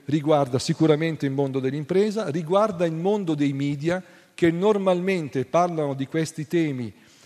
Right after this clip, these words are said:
se va bene, nei tre giorni del Forum P A e non certamente nelle prime pagine, oppure come è successo, e cito sempre questo, eh, come esempio, al Corriere della Sera lo scorso agosto, che ha dedicato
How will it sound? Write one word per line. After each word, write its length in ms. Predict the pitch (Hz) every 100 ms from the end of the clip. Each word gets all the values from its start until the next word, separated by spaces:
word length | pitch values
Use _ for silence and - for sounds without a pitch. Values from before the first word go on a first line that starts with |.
| _
se 280 | - 214 214
va 140 | 202
bene, 380 | 175 190 160 147
nei 160 | 151
tre 200 | 156 156
giorni 320 | 143 160 180 151
del 180 | 139
Forum 380 | 131 160 156 139
P 140 | 123 135
A 300 | 139 117 104 - - _
e 160 | 156
non 260 | 156 170 180
certamente 600 | - 151 147 143 156 139
nelle 200 | 127 123
prime 260 | 135 135 135
pagine, 520 | 151 151 156 185 202 - - _
oppure 560 | 180 - 240 226 143
come 240 | 123 156 151
è 40 |
successo, 760 | 143 156 - 180 165 - 127 104 - _
e 120 | - 123
cito 280 | - 156
sempre 360 | 143 160 156 143
questo, 500 | 143 151 - 135 113 - _ _
eh, 260 | - 135 123
come 240 | - 143
esempio, 640 | 143 170 160 127 131 117 123
al 560 | 131 135 131 123 123 -
Corriere 280 | 143 170
della 180 | 156 139
Sera 320 | 131 185 160
lo 140 | 123 127
scorso 420 | - 190 156 180
agosto, 500 | 165 175 170 - 190
che 140 | -
ha 20 | 139
dedicato 680 | 135 139 175 160 - 123